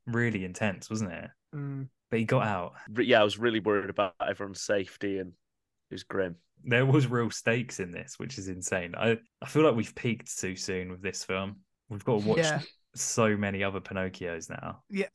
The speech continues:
Speaker 2: I, I was thinking that. I think it's fair to say that this works really well as, you know, as a Pinocchio film, it of course works well. But as, you know, if you take the Pinocchio out of it, it works as a good film. And that,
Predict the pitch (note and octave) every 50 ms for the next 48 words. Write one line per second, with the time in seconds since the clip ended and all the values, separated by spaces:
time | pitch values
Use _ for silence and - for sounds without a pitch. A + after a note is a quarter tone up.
0 | - - - - G3 F#3 F#3+ G3+ F#3+ F#3+ F#3+ F#3 E3+ E3 - - F#3+ F3+ D#3 -
1 | D3+ C#3+ C3+ C#3 D3+ - - - - G#3 A3 G#3+ A#3+ A#3 A3 A#3 G#3 F#3+ - -
2 | - G#3+ G3+ F#3+ F#3 - F3+ - G3 F#3+ F3+ E3 C#3+ C#3+ D#3+ E3 D#3+ D3 - -
3 | D#3 E3 D#3 D3+ - - - - - E3 E3+ E3 D#3 D3 - _ _ - D3+ D3
4 | D#3+ D#3+ D3+ C#3+ C#3+ D3 - - D#3+ D3+ D3 D3 C#3+ C#3+ C#3 B2+ - - - -
5 | - - _ _ - F3 F3+ F3+ G#3 G#3+ F#3 F3+ D#3+ - F3 G3 F#3 - D3 B2
6 | - D3+ C#3 C#3 - C#3 - F3 E3+ D3+ - - C#3 C3 - - - - D3 C3+
7 | C3+ C#3+ F3 F3 - - G3+ G#3 G3 F#3 - - - G#3 G3 F#3 E3 - G#3+ G#3+
8 | - A3+ A3+ - - - - E3+ G3+ G#3+ G3+ - F3+ E3+ D#3 D#3 - - F3 F3+
9 | G3 F#3+ - E3+ C3 C#3 B2 - D#3 D#3+ E3+ D#3+ D#3 F3+ F#3+ - - - - F3+
10 | E3 D#3 C#3+ C#3 D3+ D#3+ D3 - - - E3+ E3 D3 C3+ A#2+ B2 C#3+ D#3+ E3+ -